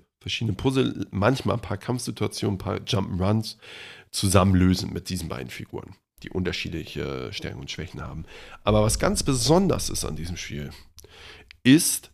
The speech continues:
dass dort nicht gesprochen wird. Dort gibt es keine Stimmen. Und die verständigen sich nur mit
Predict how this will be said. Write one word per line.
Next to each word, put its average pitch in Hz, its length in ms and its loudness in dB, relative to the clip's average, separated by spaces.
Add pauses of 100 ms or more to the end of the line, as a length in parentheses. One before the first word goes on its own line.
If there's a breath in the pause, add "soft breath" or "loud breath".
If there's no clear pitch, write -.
(100)
dass - 220 -4
dort - 240 0
nicht 151 800 0 (140)
gesprochen - 880 0
wird. - 400 -12 (440)
Dort 120 180 0
gibt - 200 -6
es - 220 -4
keine 165 400 0
Stimmen. 92 640 -2 (760 soft breath)
Und 117 340 6
die 123 280 -2 (140)
verständigen 160 680 4
sich 101 260 -4
nur 151 140 4
mit 147 280 -2